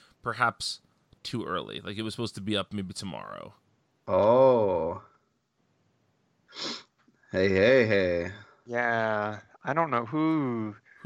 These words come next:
Speaker 1: Who, who, who
Speaker 3: these
Speaker 1: is,
Speaker 3: people are.
Speaker 1: who's the guy with the sword? 'Cause I love that look.
Speaker 3: Is that, i-,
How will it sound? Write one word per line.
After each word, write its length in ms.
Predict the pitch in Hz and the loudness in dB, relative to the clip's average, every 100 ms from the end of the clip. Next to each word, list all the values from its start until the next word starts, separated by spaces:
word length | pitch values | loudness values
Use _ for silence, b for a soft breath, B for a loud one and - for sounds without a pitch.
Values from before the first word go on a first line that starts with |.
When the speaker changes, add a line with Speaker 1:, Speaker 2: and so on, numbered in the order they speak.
| - | -14
Speaker 1:
Who, 100 | - | -12
who, 200 | 127 - | -12 -10
who 140 | 123 175 | -2 0
Speaker 3:
these 120 | 196 | 2
Speaker 1:
is, 80 | 190 | 2
Speaker 3:
people 320 | 120 107 117 | -2 -2 4
are. 340 | 113 107 104 - | 6 8 6 2
Speaker 1:
who's 260 | - 170 180 | -2 0 0
the 80 | 160 | 0
guy 180 | 165 160 | 2 2
with 140 | 151 | 0
the 80 | 120 | -2
sword? 440 | - 143 117 98 | -2 0 0 -2
'Cause 120 | 101 110 | -2 -2
I 40 | |
love 300 | 107 120 139 | 0 2 2
that 160 | 120 92 | 2 0
look. 160 | 110 147 | 2 2
Speaker 3:
Is 120 | 151 | 4
that, 240 | 175 226 - | 2 2 -2
i-, 100 | - | -6